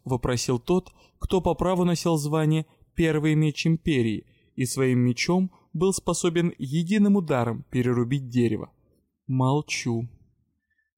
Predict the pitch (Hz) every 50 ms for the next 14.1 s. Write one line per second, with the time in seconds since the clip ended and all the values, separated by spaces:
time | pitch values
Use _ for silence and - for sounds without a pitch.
0 | _ _ - 139 127 - - - 151 156 170 165 156 160 151 156 151 151 151 -
1 | - - - 170 131 - - 113 113 127 - - - _ _ - 127 131 135 135
2 | 139 143 147 139 - 147 139 143 143 131 147 139 131 123 135 120 131 - - 131
3 | 123 127 127 - - 135 135 131 127 120 120 120 117 - - - - _ _ _
4 | _ _ _ _ - - 113 123 123 120 120 120 131 185 202 - - 147 117 120
5 | 117 117 117 117 - - - 127 120 113 139 175 196 - - - - _ _ _
6 | _ _ _ _ _ _ - 131 127 135 143 131 135 135 131 123 123 131 135 139
7 | - 185 196 185 - - _ _ _ _ - - - 196 185 - - 180 175 165
8 | - 160 151 143 127 - - 120 127 127 127 _ _ _ _ _ _ _ _ -
9 | 165 170 190 196 196 190 - - - _ _ _ _ _ _ _ _ _ _ _
10 | _ - - 131 127 127 123 120 - - - - 220 220 180 185 180 180 165 -
11 | _ _ _ _ _ - - 139 - - 185 202 214 240 220 185 156 127 - -
12 | - - - 170 160 135 135 127 127 131 - _ _ _ _ - 135 135 131 131
13 | 139 151 185 208 202 - - 185 180 165 - 165 - - 170 160 - - 165 160
14 | - -